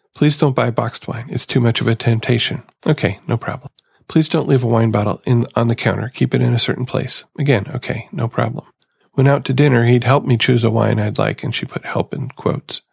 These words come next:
He'd comment if some wine was left in the glass that I didn't drink. I was okay with him not finishing his Diet Coke. He'd given me Southwest Airline drink coupons,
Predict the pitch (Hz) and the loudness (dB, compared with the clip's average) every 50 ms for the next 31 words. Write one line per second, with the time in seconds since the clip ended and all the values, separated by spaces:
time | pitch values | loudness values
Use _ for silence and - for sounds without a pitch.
0 | _ _ - - 135 127 127 - - 151 147 127 110 - - - 123 - - 123 | _ _ -2 0 0 0 0 0 0 2 2 2 2 0 0 -2 -2 0 0 0
1 | 117 113 113 113 113 117 117 113 110 120 117 - - 123 117 117 113 - 120 120 | 2 2 2 2 2 2 2 2 2 2 0 0 0 0 0 0 0 0 2 2
2 | 117 117 - - 120 120 110 110 117 117 117 113 113 135 127 - - - - _ | 2 0 0 -2 0 0 0 2 2 0 0 0 2 2 0 0 -2 -6 -14 _
3 | _ _ _ _ - - - 160 131 117 107 - - 110 110 107 - 127 120 113 | _ _ _ _ 0 2 2 2 2 0 0 2 2 2 2 2 2 2 2 2
4 | 107 - - - 127 117 113 107 - 113 113 101 - - 92 - - - - 127 | 0 0 0 0 0 0 0 0 0 0 0 0 0 -2 -2 -4 -6 -4 -2 0
5 | 135 147 127 127 - - _ _ _ _ _ _ _ - 135 127 120 156 160 170 | 0 0 -2 -4 -8 -16 _ _ _ _ _ _ _ 0 0 2 4 2 4 4
6 | 156 139 135 123 - - 117 127 131 - 143 131 123 - - - 127 127 123 120 | 4 4 4 4 4 2 2 0 0 2 2 2 2 0 0 0 0 2 2 4
7 | 117 117 113 - 131 131 - - - 127 113 - - 107 104 104 113 123 - - | 2 2 2 0 0 0 0 0 0 0 2 2 0 0 0 0 0 -2 -2 -6